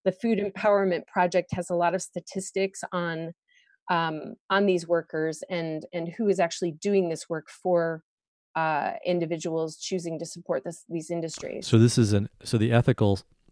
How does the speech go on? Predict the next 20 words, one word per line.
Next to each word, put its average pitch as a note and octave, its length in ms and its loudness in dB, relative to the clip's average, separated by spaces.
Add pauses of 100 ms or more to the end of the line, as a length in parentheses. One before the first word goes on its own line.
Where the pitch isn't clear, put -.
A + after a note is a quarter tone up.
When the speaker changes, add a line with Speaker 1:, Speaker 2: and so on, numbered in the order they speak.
(140)
Speaker 2:
position G2 480 4
is F#2 160 4
about F#2 540 2
the F2+ 480 0 (180)
rights G2+ 460 2
of F#2+ 80 0
the F#2 120 -4
animals F#2+ 520 -2
to - 120 -10
not F2 340 -2 (380)
suffer F2+ 760 4
and F#2 340 -2
be F#2 120 -2
controlled G#2+ 500 4
in G2 40 -2
the F#2 60 0
way F2 160 0
that E2+ 120 -4
they E2+ 120 0
are, E2+ 260 -2